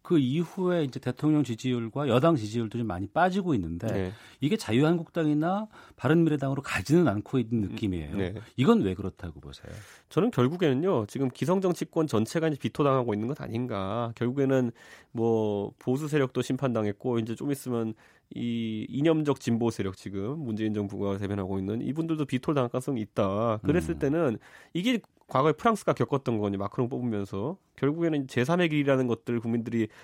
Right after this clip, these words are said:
Speaker 2: 바라보기 시작할 거고
Speaker 1: 네.
Speaker 2: 원래 우리나라 정치는 정권 교체와 세대 교체가 반복적으로 일어납니다.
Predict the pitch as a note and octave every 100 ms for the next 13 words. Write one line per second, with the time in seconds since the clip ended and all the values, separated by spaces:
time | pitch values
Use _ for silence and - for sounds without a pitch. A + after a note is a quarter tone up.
0 | - G#2+ A2+ A#2+ - B2 A#2+ G2+ F#2 A#2
1 | C3 F#2+ G2 G2 D#2+ C#2+ - _ _ _
2 | _ A#2 E3+ A3+ G3 D3 G3+ G#3+ D#3+ D#3
3 | F3 E3 B2 C3+ D#3 G#3+ G3+ F#3 - E3+
4 | D#3+ F#3+ G3 F3 - D3 C#3 A2 C3+ D3
5 | C3+ G2+ G2 F#2 F#2 F#2+ F#2+